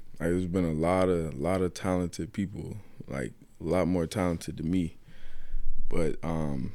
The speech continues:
they never, they never got a chance to get out of the small town I was from, um, whether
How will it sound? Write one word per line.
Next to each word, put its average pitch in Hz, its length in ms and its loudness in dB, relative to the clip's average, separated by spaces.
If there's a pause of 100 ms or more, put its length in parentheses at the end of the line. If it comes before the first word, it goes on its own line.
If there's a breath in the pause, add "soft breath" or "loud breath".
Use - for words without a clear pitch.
(160)
they 90 100 0
never, 85 560 0
they 87 100 -2
never 90 220 0
got 80 160 -2
a 76 40 -4
chance 78 340 -4
to - 80 -10
get 78 180 -4
out 80 200 -2
of 78 260 -10 (200)
the - 100 -12
small 78 380 -4
town 73 340 -2
I 64 80 2
was 76 100 2
from, 73 440 0
um, 58 400 -8
whether 76 380 -4